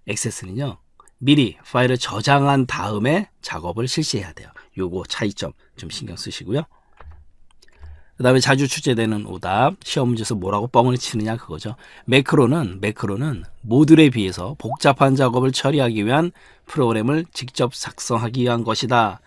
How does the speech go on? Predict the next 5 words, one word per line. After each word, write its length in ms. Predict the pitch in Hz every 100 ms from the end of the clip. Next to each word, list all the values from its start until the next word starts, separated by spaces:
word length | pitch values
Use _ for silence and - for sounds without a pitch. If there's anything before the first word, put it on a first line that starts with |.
| _ _
매크로가 500 | 101 113 - 120 113
아니고 240 | 101 95 98 98
뭐예요? 360 | 80 87 95 - _ _ _ _ _ _ _
모듈이죠, 540 | 101 113 113 101 87 69
모듈. 420 | 85 135 107